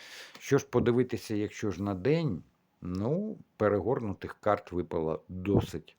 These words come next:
мало, і навіть ті, що випали перегорнута, це лише одна карта. Це крокодил,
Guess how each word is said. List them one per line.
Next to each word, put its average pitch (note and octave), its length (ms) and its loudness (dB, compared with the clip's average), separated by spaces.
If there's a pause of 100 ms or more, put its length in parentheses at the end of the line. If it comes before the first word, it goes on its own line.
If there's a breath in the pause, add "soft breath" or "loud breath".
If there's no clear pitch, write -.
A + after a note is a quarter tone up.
мало, C3+ 560 0 (320 loud breath)
і G#2+ 340 0
навіть G#2 500 0
ті, G2 160 -8
що - 360 -2
випали E2+ 520 -2
перегорнута, B2+ 880 0
це A2 440 -2
лише G#2 600 0
одна F#2+ 380 -2
карта. F#2+ 500 -8 (800 soft breath)
Це F2 480 2 (400)
крокодил, G#2+ 720 2